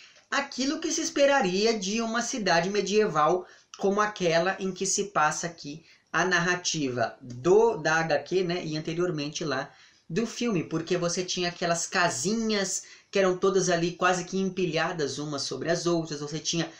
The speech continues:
aquelas ruas estreitas que levavam a lugar nenhum, é, com uma, com uma organização, com uma disposição geográfica, é, pouco lógica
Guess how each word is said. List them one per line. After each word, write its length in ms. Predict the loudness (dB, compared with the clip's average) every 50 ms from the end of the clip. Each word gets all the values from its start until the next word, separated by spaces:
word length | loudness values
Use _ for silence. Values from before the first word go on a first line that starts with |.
| -20 _ _
aquelas 440 | -6 -6 -2 0 2 2 2 2 2
ruas 240 | 2 2 2 2 0
estreitas 680 | -2 -4 -4 -2 2 4 4 4 4 2 -2 -4 -4
que 120 | -4 -2
levavam 460 | 0 0 0 2 2 0 0 0 -2
a 60 | -6 -6
lugar 260 | -6 -6 -4 -4 -2
nenhum, 480 | -2 0 2 2 2 4 4 2 0 -2 -8 -20 -20 -20 -20 _ -4
é, 200 | 0 0 0 0 -2 -6
com 140 | -2 2 2
uma, 880 | 4 6 6 6 6 6 4 4 4 4 4 4 4 2 0 0 -4 -6
com 120 | -4 -2 0
uma 200 | 2 4 4 6
organização, 960 | 6 6 4 4 0 0 0 0 2 0 0 0 0 -2 -2 -2 -4 -4
com 80 | -4 -2
uma 140 | -2 0 0
disposição 920 | -2 -4 -8 -8 -2 0 0 2 2 0 -2 -2 -4 -2 -2 -2 -2 0
geográfica, 1000 | -2 0 0 0 0 2 2 2 2 2 0 -2 -4 -10 -10 -8 -8 -8 -8 -10 -16 -20 -20 -20 -20 -20 -20 -20 -20 -20 _ -6
é, 640 | -2 0 2 2 4 2 2 2 0 0 -2 -2 -6 _ _ _ -20 -20 _ _ 0
pouco 400 | 2 4 4 4 2 2 2 2
lógica 1000 | 4 6 6 6 8 8 8 6 4 2 -2 -4 -6 -4 -2 -2 -2 -2 -6